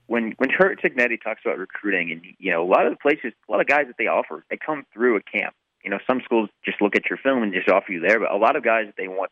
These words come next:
to show up and really see them and, and see them in competition and things like that. So coming to camp is pretty big. We've seen a lot of guys get offers out of camp. We've also seen a lot of twenty twenty-four guys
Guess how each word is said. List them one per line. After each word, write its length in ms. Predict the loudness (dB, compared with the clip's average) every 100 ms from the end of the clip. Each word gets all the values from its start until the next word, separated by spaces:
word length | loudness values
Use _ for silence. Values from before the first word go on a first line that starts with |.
| _
to 60 | -10 -2
show 140 | 2
up 160 | 2 2 -8
and 160 | -20 _
really 220 | -6 -6 -4
see 80 | -2
them 200 | -2 -2
and, 80 | -10 _ -16
and 200 | -16 -16 _ _ _ _ -2
see 80 | 0
them 100 | 0
in 80 |
competition 560 | 2 0 2 0 0 -6
and 80 | -4
things 160 | -4
like 160 | -4 0
that. 200 | 0 0
So 140 | -4 -4 -6 -10 -10 -2
coming 220 | 2 2
to 80 | 2
camp 160 | -2 -2
is 80 | -6
pretty 180 | -6 -4
big. 260 | 0 -2 0
We've 120 | -8 -4
seen 100 | 0
a 80 |
lot 160 | 2 0
of 80 | 0
guys 240 | -2 -2 -2
get 140 | -4
offers 340 | -2 -2 -4 -2
out 180 | 0 0
of 60 | -2 -6
camp. 220 | -6 -4
We've 200 | -6 0 2
also 160 | 0 _ _
seen 100 | -6
a 60 | 2
lot 160 | 2 2
of 80 |
twenty 240 | -4 -8 -8
twenty-four 480 | -8 -8 0 2 4
guys 260 | 2 2